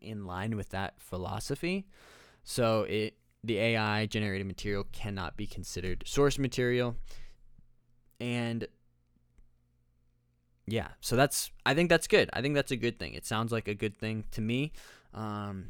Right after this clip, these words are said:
any separation between A I and a writer, I think, is better.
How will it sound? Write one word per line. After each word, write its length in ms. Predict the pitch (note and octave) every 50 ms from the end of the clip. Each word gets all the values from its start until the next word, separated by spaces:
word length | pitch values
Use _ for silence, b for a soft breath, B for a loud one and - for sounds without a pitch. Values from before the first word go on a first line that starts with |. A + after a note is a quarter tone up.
| - - - -
any 340 | A2+ B2 C3 B2+ B2+ A#2+ -
separation 640 | - - A2+ G#2+ - A2 G#2 G2+ - - A2 G2+ G2
between 380 | G2+ G2 - - G#2 G2 F#2
A 240 | - D#2+ F#2+ G2 G2
I 260 | F#2+ F#2 F2 F2+ - -
and 140 | - F#2 F2
a 60 | -
writer, 340 | F2+ F2 D2 D#2 E2 - -
I 40 | -
think, 200 | - G2+ F#2+ -
is 100 | F3 -
better. 360 | - - G#2 G#2+ G#2+ G#2+ G#2+